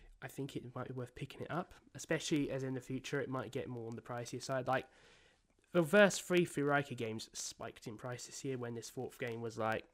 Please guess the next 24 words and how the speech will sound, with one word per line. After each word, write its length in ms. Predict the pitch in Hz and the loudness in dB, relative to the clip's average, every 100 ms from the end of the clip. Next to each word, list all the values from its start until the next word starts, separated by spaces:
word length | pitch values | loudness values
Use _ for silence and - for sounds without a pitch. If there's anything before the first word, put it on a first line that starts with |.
| _ - | _ -18
a 20 | |
thing 380 | - 131 127 131 | -6 -4 -2 -4
because 320 | - - 120 | -6 -6 -8
people 380 | - 131 127 123 | -6 -8 -4 -4
were 80 | 123 | -2
more 180 | 123 | -2
interested 340 | 123 - 123 131 | -4 -6 -8 -8
in 40 | |
the 60 | 120 | -6
series. 400 | - 156 151 135 | 0 2 2 2
Like, 280 | 131 - - _ _ - - _ _ | 2 0 -6 _ _ -20 -20 _ _
there's 360 | - 143 139 131 | 0 4 4 2
Furaiki 480 | - 160 156 147 143 131 | 2 4 4 0 -4 -2
one 220 | 131 135 | 0 0
and 120 | 120 | -2
two 320 | - 143 139 | -2 0 2
on 140 | 113 117 | 0 -4
the 220 | 113 107 - | -6 -10 -8
P 160 | 143 | -6
S 160 | 120 - | -6 -4
two. 540 | - 175 165 170 165 - _ | 4 6 8 6 2 -4 _
The 80 | 156 | -4
first 340 | - 196 185 | 6 8 8
game 300 | - 175 160 | 6 6 6